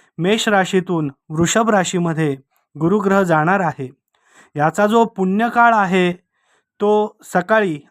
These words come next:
अकरा वाजून पाच मिनिटांपासून बुधवारी दुपारी दोन वाजून सत्तेचाळीस मिनिटांपर्यंत हा राहणार आहे. या पुण्यकाळात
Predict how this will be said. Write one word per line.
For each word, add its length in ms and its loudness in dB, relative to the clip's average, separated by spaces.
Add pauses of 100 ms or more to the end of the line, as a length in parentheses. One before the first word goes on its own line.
(100)
अकरा 360 0
वाजून 460 2 (360)
पाच 260 -2
मिनिटांपासून 880 0 (180)
बुधवारी 680 0 (120)
दुपारी 580 -2 (120)
दोन 280 0
वाजून 400 2 (160)
सत्तेचाळीस 680 -4
मिनिटांपर्यंत 760 -2
हा 180 0
राहणार 360 -2
आहे. 260 -2 (760)
या 240 2
पुण्यकाळात 840 0